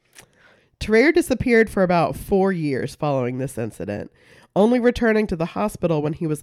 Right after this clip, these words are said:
all but bedridden. Tarrare told the doctors that his troubles began two years previously when he swallowed a golden fork that he'd never been able to pass, which to me kind of implies that he's swallowed, like,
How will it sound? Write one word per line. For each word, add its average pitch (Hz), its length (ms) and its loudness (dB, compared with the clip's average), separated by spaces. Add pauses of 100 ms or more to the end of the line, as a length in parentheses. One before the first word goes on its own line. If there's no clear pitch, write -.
all 180 160 -2
but 151 240 -6
bedridden. 117 640 -6 (880)
Tarrare 196 340 2
told 254 180 0
the 202 80 2
doctors 185 560 0
that 165 160 0
his 170 160 -2
troubles 240 340 -2
began 160 420 -4
two - 200 -6
years 165 340 -2
previously 151 880 -2 (240)
when 175 120 -2
he 170 120 -2
swallowed 180 460 0
a 160 60 0
golden 160 440 -2
fork 156 520 -6
that - 120 -6
he'd 156 200 -8
never 143 260 -4
been 139 160 -6
able 131 220 -6
to - 80 -10
pass, - 600 -12 (540)
which 202 360 0
to 240 100 2
me 226 160 2
kind 240 240 0
of 208 60 0
implies 185 440 0
that 170 120 -6
he's 180 260 -6
swallowed, 151 800 -2
like, 127 360 -6